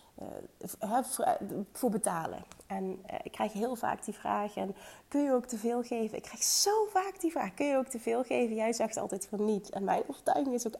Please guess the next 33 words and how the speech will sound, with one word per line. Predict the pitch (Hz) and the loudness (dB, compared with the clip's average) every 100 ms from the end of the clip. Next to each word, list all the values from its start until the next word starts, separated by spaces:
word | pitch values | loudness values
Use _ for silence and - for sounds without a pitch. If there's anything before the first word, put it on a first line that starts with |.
| - | 2
echt | 330 403 - | 2 2 -2
van | - 269 262 233 208 233 | 2 2 2 4 8 10
niet. | 262 226 - - - - - | 10 6 -8 -14 -16 -18 -2
Want | 208 202 190 | 2 2 2
wat | - 208 | -2 0
hij | 233 269 | 2 2
ook | 269 | 2
heel | 277 | 2
mooi | 269 247 247 | 2 2 0
zegt, | 247 247 - | 0 -4 -4
ik | - | -10
ga | - 202 | -6 -4
nog | 190 190 | -4 0
meer | 214 202 190 | 2 2 0
benoemen | 196 208 196 | 0 0 0
dan | 196 | -2
dat | 196 196 | -2 -4
ik | |
eigenlijk | 196 208 196 | -4 -4 -4
het | 208 | -6
punt | - 233 247 | -2 -2 -2
ook | |
eigenlijk | - 247 233 233 | -2 -2 -2 -2
wil | 233 | -2
maken. | 214 196 202 | -4 -6 -8
Ik | 190 | -2
hoop | 214 208 | -2 -2
dat | 196 | -10
het | 196 | -6
waardevol | 226 247 240 226 | -4 -4 -4 -6
voor | 220 | -4
je | 208 196 | -4 -4
is. | - | -8